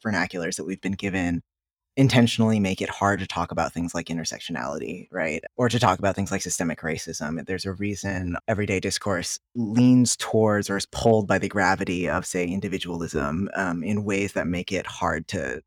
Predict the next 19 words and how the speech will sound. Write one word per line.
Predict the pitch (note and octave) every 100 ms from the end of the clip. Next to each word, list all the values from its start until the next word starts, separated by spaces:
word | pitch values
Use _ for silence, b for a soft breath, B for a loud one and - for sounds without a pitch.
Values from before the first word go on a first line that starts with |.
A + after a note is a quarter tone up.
| -
wrap | F2 -
our | D2+ -
words | F#2+ D#2+ -
around | E2+ D2 E2
what's | -
happening. | - G2 G2 D#2+ B1+ A#1+
But | -
I | F2
think | - G#2 G2+
we | F#2+
need | G2 G#2 G#2
to | - G2
sort | - F2+
of | E2 F#2+
lean | F#2 G#2 G#2
into | F#2+ F#2
that | D#2+ C#2
difficulty | A#2 C3+ B2 F#2+ F2+ F2 - B B _ _ _
because | A2+ - - - G#2+ G#2 G2+ G2 - -